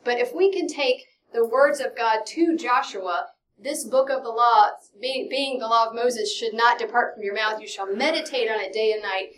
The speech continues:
so that you will be careful to do according to all, according to all that is written in it." We can extrapolate from that,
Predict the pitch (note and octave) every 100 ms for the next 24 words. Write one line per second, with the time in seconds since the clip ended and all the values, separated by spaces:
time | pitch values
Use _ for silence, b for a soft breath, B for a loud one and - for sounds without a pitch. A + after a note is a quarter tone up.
0 | B - C4 C4+ C4+ C4 B3 D4 D4 C4
1 | A#3 A3+ G#3 B3 A#3 G#3+ G#3 G#3 A3+ A3
2 | A3 C#4 B3 A3+ G#3 A#3 A3+ G3 A3+ A#3
3 | A3+ F#3+ - B _ D#4+ F#4 F#4+ C4 -
4 | - B3+ E4+ F#4 B3 G3+ G3 - G3 F#3
5 | F#3 -